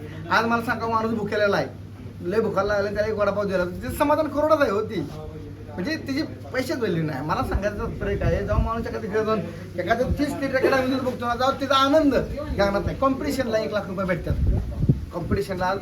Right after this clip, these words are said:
को-, कोल्हारचं कॉम्पिटिशन होतं, बेंगलोरचं काम, लाख, दोन लाख, अडीच लाख बक्षीस होतं. काय काय बोलत होती,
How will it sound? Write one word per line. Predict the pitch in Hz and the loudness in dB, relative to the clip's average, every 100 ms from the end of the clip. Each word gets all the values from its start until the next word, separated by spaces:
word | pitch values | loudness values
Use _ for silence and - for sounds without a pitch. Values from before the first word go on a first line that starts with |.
| - - | -4 -4
को-, | 170 - - | -4 -4 -2
कोल्हारचं | 170 170 - | 0 0 0
कॉम्पिटिशन | - - 170 | -2 -2 -2
होतं, | 165 - | 0 2
बेंगलोरचं | 175 160 156 170 | 4 4 4 4
काम, | 180 - | 4 2
लाख, | 180 190 180 | 2 2 0
दोन | 180 | -2
लाख, | 175 175 | -2 -2
अडीच | 160 160 | -2 -2
लाख | 156 | -4
बक्षीस | 147 131 139 | -6 -8 -8
होतं. | 131 - - - - - | -10 -12 -14 -14 -12 -6
काय | 180 | -4
काय | 170 180 | -2 -2
बोलत | 185 180 | 0 0
होती, | 160 | 0